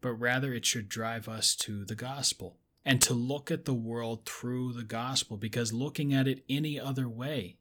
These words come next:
shows only a bleak picture. Now, next week, we'll carry this thought further. We'll talk about some specific implications of this idea and how it can apply to specific circumstances or particular areas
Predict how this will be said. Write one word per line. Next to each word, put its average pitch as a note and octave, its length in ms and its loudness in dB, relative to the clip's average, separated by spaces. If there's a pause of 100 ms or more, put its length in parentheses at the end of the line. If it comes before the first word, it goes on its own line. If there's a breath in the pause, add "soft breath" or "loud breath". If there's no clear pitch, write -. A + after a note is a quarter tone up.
(300)
shows C#3+ 440 4
only D3 360 0
a G#2+ 80 2
bleak A2 640 -6
picture. - 500 -2 (680 soft breath)
Now, B2+ 60 2
next C#3+ 360 4
week, C3+ 240 0
we'll B2 80 0
carry C3 320 0
this A2+ 200 2
thought G#2 220 -4
further. G2+ 460 -6 (260 loud breath)
We'll C3 120 2
talk D#3 340 6
about C3 220 2
some A#2+ 220 4
specific - 640 0
implications A#2 840 0
of G#2 140 -6
this G#2+ 200 0
idea A2+ 460 -2 (320 loud breath)
and A#2+ 120 4
how C#3+ 320 4
it D#3+ 100 -10
can C3+ 160 0
apply A#2 540 0
to A2 180 -2
specific C3+ 960 2
circumstances A#2+ 1000 0
or G2+ 280 -8 (300 loud breath)
particular A2+ 1040 -2
areas A2 640 2